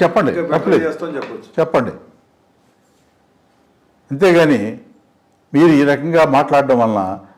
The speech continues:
Speaker 1: మీకు వచ్చే ప్రయోజనం ఏదైనా ఉందని అనుకుంటే, నేను ఇంకో ప్రశ్న కూడా అడిగాను. మీరు ఆంధ్రప్రదేశ్లో పర్యటిస్తూ కొంతమంది దగ్గరికి వెళ్ళి కాంగ్రెస్లో చేరమని అడుగుతున్నారు. మరి రాజశేఖర రెడ్డి గారి సన్నిహితంగా ఉన్న కన్నా లక్ష్మీనారాయణ గారి ఇంటికి ఎందుకు వెళ్ళలేదు?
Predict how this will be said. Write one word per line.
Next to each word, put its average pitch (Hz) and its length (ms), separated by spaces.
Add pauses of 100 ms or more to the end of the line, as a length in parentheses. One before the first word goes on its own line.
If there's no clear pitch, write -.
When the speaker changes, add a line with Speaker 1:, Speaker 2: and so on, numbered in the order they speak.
(120)
Speaker 1:
మీకు 120 200
వచ్చే 120 220
ప్రయోజనం 139 460
ఏదైనా 120 260
ఉందని 120 420
అనుకుంటే, 113 720 (240)
నేను 180 160
ఇంకో 180 200
ప్రశ్న 175 260
కూడా 202 200
అడిగాను. 127 380 (560)
మీరు 147 120
ఆంధ్రప్రదేశ్లో 170 640
పర్యటిస్తూ 143 640
కొంతమంది 151 600
దగ్గరికి 135 240
వెళ్ళి 160 140
కాంగ్రెస్లో 143 480
చేరమని 127 280
అడుగుతున్నారు. 98 520 (2000)
మరి 123 140
రాజశేఖర 151 460
రెడ్డి 151 180
గారి 147 220
సన్నిహితంగా 139 600
ఉన్న 127 160
కన్నా 131 320
లక్ష్మీనారాయణ 135 440
గారి 123 80
ఇంటికి 123 220
ఎందుకు 120 180
వెళ్ళలేదు? 113 420